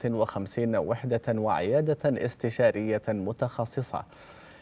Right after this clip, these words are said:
يأتي الوقف ضمن مشاريع الجمعية الهادفة إلى توفير الخدمات العلاجية والرعاية الطبية لمرضى الفشل الكلوي المستفيدين من خدمات الجمعية.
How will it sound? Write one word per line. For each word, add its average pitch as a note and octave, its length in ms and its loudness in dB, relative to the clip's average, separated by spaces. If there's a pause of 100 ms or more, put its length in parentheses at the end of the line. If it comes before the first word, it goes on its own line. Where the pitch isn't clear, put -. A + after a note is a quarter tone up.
(160)
يأتي C#3+ 300 12
الوقف F#3 360 6
ضمن D3+ 420 6
مشاريع A#2+ 580 4
الجمعية A2+ 760 2
الهادفة A2 960 0 (160)
إلى G#2+ 260 2
توفير C3+ 520 0
الخدمات G#2+ 600 0
العلاجية G2+ 840 0 (280)
والرعاية A#2 760 8
الطبية A#2 720 0
لمرضى A2 480 0
الفشل A2+ 420 -2
الكلوي A2 580 2
المستفيدين A2 880 -2
من B2 120 -2
خدمات A2 500 -4
الجمعية. G#2 640 -2